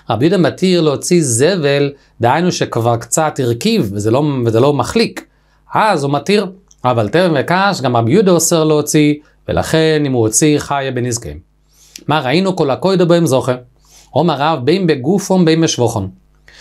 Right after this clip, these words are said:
לא רק בשבח שהם השביחו בזה שהם נדרסו ברשות הרבים והושבחו לזבל,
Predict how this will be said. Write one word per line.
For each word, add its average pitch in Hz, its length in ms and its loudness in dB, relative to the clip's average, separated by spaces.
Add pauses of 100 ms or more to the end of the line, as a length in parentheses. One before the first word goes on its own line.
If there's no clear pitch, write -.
(200)
לא 170 180 4
רק 196 320 0
בשבח 143 680 -2
שהם 143 220 -2
השביחו 131 480 0
בזה 127 340 2
שהם 113 480 0
נדרסו 117 500 2
ברשות 139 360 -2
הרבים 135 480 -2
והושבחו 123 760 2
לזבל, 113 540 0